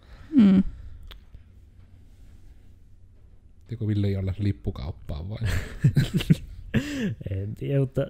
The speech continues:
Speaker 3: just <laughs> kun vaan kuuntelee näitä, niin olisipa hienoa. Tulisi heti parempi mieli.
Speaker 1: No siis ihan, niinku, siis vois käyttää vaikka jotakin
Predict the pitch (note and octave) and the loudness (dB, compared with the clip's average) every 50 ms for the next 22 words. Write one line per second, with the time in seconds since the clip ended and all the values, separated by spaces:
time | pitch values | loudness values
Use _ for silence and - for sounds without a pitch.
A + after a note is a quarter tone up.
0 | - F#2 F#2 C3 - D3+ C3+ C3 B2+ A#2 - - - - F3+ D#3+ A#2 A#2 - B2+ | -6 -8 -6 -4 -2 0 2 2 2 0 2 2 8 10 10 8 8 4 -2 -2
1 | A2+ A#2+ A#2+ A#2 - A2+ A2 G#2+ G2+ G2+ - - - - A#2 A#2 - - - G#2+ | 0 2 2 4 4 2 2 0 0 -4 -6 -8 -8 -6 -6 -6 -6 -6 -4 -2
2 | A#2 A2+ A2 A2+ G#2+ - - F2+ G2 F#2+ G2 G2+ - A#2+ A#2+ - - - - - | -2 0 2 0 0 0 -2 -6 -6 -4 -6 -6 -8 -8 -12 -12 -16 -20 -20 -20
3 | - - - - - - A2 G#2+ - G#2+ G2+ - A2 - - - - - - - | -20 -20 -20 -16 -2 2 2 2 2 0 -2 -2 -2 -4 -4 -10 -20 -20 -4 -2
4 | - - A2 A#2 A#2 B2+ B2 A#2+ - - C#3 - - - - - A#3 G#3 G#3+ G#3 | -2 0 0 -2 0 -2 -2 0 0 2 4 4 4 2 0 0 0 2 2 0
5 | G3 - - - A3 G#3+ A3+ A3 G#3 G3+ G3 F#3+ F#3+ F#3+ - G3 F#3+ G3 G#3+ - | 0 0 2 2 4 6 6 6 6 6 6 4 4 2 2 0 -2 -2 -4 -10
6 | - - - - B3+ - - - - - - - - - - - - - - - | -16 -18 -16 -16 -16 -16 -18 -20 -20 -20 -20 -20 -20 -20 -20 -20 -20 -20 -20 -18
7 | - - A3 - G#3 G3 G3 - - F#3+ F#3 F#3+ - - - G3 F#3+ F#3 - - | -12 -12 -6 0 0 0 0 0 2 2 0 0 0 2 2 4 4 2 2 0
8 | - F#3 F3 F3 F3 F#3 - - G3 F3+ F3 F#3 F#3+ F3+ F3+ - F#3+ | 0 0 2 2 0 -2 0 0 0 2 2 2 0 -2 -2 -2 -4